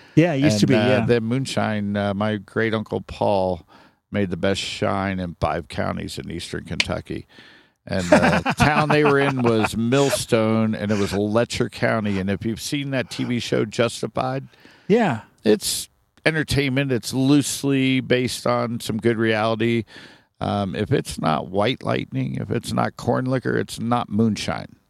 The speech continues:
Speaker 2: That is moonshine.
Speaker 1: Yeah, it's good.
Speaker 2: Anything made from fruit, anything
Speaker 1: Grain.
Speaker 2: else, vegetables, that's
Speaker 1: Yeah.
Speaker 2: brandy.
Speaker 1: That's, yeah.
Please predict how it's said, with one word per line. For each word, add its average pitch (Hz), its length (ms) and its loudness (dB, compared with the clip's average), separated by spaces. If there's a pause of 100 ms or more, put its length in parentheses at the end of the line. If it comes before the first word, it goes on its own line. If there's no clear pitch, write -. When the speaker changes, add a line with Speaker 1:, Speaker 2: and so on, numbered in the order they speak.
Speaker 2:
That 120 320 -2
is 120 380 0
moonshine. 95 560 -2 (120)
Speaker 1:
Yeah, 113 160 2
it's 117 120 0
good. 147 40 2
Speaker 2:
Anything 156 360 2
made 147 340 -4
from 120 380 0
fruit, 127 480 -2 (120)
anything 117 400 -2
Speaker 1:
Grain. 120 380 4
Speaker 2:
else, 117 160 6
vegetables, 120 520 2 (340)
that's 110 180 2
Speaker 1:
Yeah. 101 80 -4
Speaker 2:
brandy. 123 600 0 (120)
Speaker 1:
That's, 123 260 -2
yeah. 107 260 0